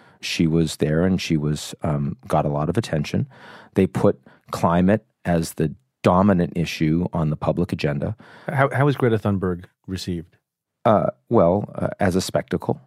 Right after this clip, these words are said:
Speaker 1: mostly. Everyone was interested in swarming her and getting their photo of her and all of that kind of thing. But if you ask, you know, in terms of climate agenda, the average wef delegate is much more aligned with Donald Trump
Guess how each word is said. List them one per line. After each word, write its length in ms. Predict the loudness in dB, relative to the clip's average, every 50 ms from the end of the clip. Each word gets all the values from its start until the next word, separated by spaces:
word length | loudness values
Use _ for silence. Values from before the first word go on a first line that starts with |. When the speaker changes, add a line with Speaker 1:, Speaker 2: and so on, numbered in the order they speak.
| _ _ -4
Speaker 1:
mostly. 500 | 0 0 0 0 0 0 0 2 2 2
Everyone 420 | 2 0 2 2 2 2 2 0 0
was 180 | -2 -2 -2
interested 540 | -2 -4 -4 -2 -2 -2 -2 -2 -2 -2 -2 0
in 140 | -2 -4
swarming 440 | -4 -2 -2 -2 0 0 0 -2 -2
her 240 | -2 -2 -2 -2 -2
and 140 | -2 -2 -2
getting 200 | -2 -2 0 -2
their 100 | -2 -4
photo 500 | -2 -2 0 0 0 0 0 0 -2 -2
of 240 | -2 -2 -2 -2 -2 -2
her 240 | -2 0 0 0 -2
and 80 | -2 -2
all 160 | 0 0 0
of 60 | 0
that 160 | 0 -2 -2 -2
kind 200 | -4 -4 -4 -4
of 60 | -2
thing. 260 | 0 0 0 2 2
But 120 | 0 -2 -2 -6 -20 -20 -20 -20 -14 -4
if 160 | -4 -2 0 0
you 120 | 0 2
ask, 480 | 2 2 4 4 2 2 0 -8 -14 -18 -20 -20 -20 -20 -12 -2
you 80 | 0 2
know, 220 | 4 4 2 0 _ -2
in 220 | 0 0 0 0
terms 460 | -2 0 2 2 4 4 2 2 0
of 340 | -2 -2 0 0 0 0 -4 _ _ -12
climate 500 | -6 0 2 4 4 6 4 4 2 0 -2
agenda, 680 | -6 -6 -4 0 0 2 2 2 2 0 -4 -6 -8 -18 -20 -20 -20 -20 -20 _ _ -2
the 160 | -2 -2 0
average 540 | 0 2 2 2 2 4 2 2 2 -2 -8 -8 -4
wef 440 | 0 2 2 2 0 -2 -8 -12 -12 -10 -4
delegate 640 | -2 0 2 2 2 0 0 -2 -8 -8 -12 -16 -18 _ -20 _ _ _ _ _ -2
is 180 | 0 0 0 2
much 320 | 4 2 2 2 0 0
more 220 | 2 2 2 2 2
aligned 600 | 0 -2 0 0 0 2 2 4 2 2 0 -2 -6 -8
with 180 | -8 -8 -4
Donald 340 | -2 -2 0 0 -2 -4 -6
Trump 360 | -6 -2 0 0 0 0 -2